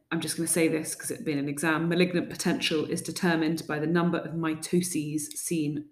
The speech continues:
on pathology. Who cares? Um, fibrous tumour of the pleura, F T P, can be associated with hypoglycemia or hypertrophic pulmonary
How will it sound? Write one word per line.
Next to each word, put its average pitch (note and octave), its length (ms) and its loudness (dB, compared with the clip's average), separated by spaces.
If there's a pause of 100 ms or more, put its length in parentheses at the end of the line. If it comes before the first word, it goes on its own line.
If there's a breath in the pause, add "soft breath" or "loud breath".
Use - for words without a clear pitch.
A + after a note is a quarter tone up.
on D#3 180 -4
pathology. - 720 -8 (920)
Who D3 80 -8
cares? - 420 -14 (640 soft breath)
Um, E3+ 460 4 (1040 soft breath)
fibrous A3+ 520 8
tumour G#3 340 8
of - 160 0
the F3+ 40 0
pleura, E3+ 540 6
F F#3 180 0
T F#3 140 2
P, F3 240 4
can F3 160 0
be F3 80 4
associated F3 720 2
with D#3+ 100 -2
hypoglycemia F3 1400 4 (360 loud breath)
or G3 500 10
hypertrophic G#3 840 2 (120)
pulmonary D#3+ 640 2